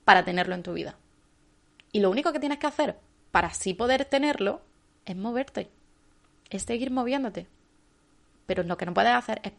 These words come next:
pararte y desear que te caiga. Y quedarte y estar comparándote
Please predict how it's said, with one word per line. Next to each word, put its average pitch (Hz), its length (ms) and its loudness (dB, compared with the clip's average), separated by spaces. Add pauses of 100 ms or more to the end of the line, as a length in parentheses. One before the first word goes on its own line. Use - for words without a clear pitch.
pararte 226 480 2 (540)
y 170 80 -4
desear 180 360 0
que 190 100 -10
te 175 100 -8
caiga. - 340 -10 (760)
Y 220 120 -4
quedarte 220 640 4
y 196 100 -4
estar - 280 -4
comparándote 208 840 -2